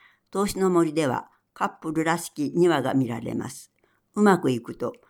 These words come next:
可愛いヒナも見られるかもしれません。彼らを驚かさないよう、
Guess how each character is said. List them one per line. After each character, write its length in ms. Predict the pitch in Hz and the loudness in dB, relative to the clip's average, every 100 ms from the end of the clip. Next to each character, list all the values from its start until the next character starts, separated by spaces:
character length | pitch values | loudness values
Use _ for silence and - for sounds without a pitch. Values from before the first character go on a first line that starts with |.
| _ - | _ -6
可 180 | 147 | -2
愛 220 | 175 202 196 | 0 0 -2
い 20 | |
ヒ 120 | 175 | 2
ナ 140 | 170 135 | 4 4
も 160 | 131 | 4
見 140 | 143 139 | 2 0
ら 140 | 156 | 0
れ 100 | 139 | -2
る 80 | 139 | -4
か 140 | 139 185 | -4 -6
も 100 | 156 | -6
し 120 | 127 | -4
れ 100 | 117 | -6
ま 120 | 107 | -6
せ 160 | - - | -10 -18
ん。 40 | _ _ _ _ _ _ | _ _ _ _ _ _
彼 260 | - 208 185 | -4 0 4
ら 160 | 147 123 | 6 4
を 220 | - - - | 2 -4 0
驚 260 | 151 175 | 2 4
か 120 | 180 | 2
さ 140 | 170 170 | -2 2
な 160 | 170 | 2
い 120 | 139 127 | 2 0
よ 260 | 107 95 | 0 -2
う、 80 | - | -8